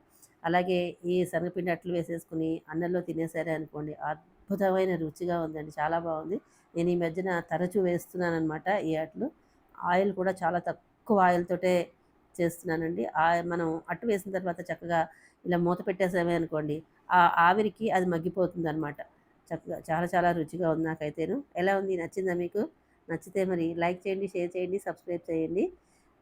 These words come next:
ఆ, ఇలాంటి మంచి మంచి రెసిపీస్ అన్నీ మన ఛానల్లో వస్తూ ఉంటాయి. తప్పకుండా, ఆ, వీడియో చూసి మీ అభిప్రాయాన్ని కామెంట్లో తెలియజేయండి. ఇంకా సబ్స్క్రైబ్ చేసుకోకపోతే సబ్స్క్రైబ్ చేసుకోండి. చూడండి, చూసారా కరివేపాకు ఎంత వేసానో, చక్కగా అదంతా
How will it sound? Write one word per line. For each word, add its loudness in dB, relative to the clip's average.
ఆ, 0
ఇలాంటి 0
మంచి -4
మంచి 0
రెసిపీస్ -6
అన్నీ -2
మన -4
ఛానల్లో -4
వస్తూ -8
ఉంటాయి. -6
తప్పకుండా, -6
ఆ, -2
వీడియో 0
చూసి -6
మీ -2
అభిప్రాయాన్ని -2
కామెంట్లో -4
తెలియజేయండి. -6
ఇంకా -8
సబ్స్క్రైబ్ -2
చేసుకోకపోతే -6
సబ్స్క్రైబ్ -4
చేసుకోండి. -6
చూడండి, 0
చూసారా 0
కరివేపాకు 0
ఎంత -2
వేసానో, -2
చక్కగా -4
అదంతా -4